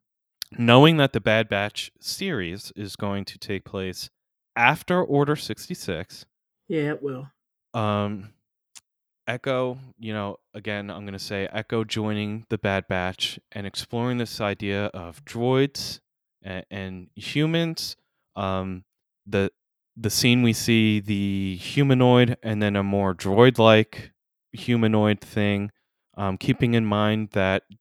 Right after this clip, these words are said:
Speaker 1: Dark Troopers have three phases, one in which they look phase one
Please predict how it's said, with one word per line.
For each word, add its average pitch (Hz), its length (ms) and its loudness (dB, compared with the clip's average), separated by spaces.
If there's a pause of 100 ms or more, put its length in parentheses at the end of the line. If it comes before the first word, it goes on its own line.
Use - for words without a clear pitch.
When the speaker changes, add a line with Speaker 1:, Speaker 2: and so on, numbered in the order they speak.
Speaker 1:
Dark 110 260 4
Troopers 107 520 -4
have 95 200 -2
three 139 360 2
phases, 123 720 0 (380)
one 113 240 2
in 113 160 0
which - 260 -4
they 104 140 2
look 104 300 -2 (400)
phase 107 360 0
one 107 380 -2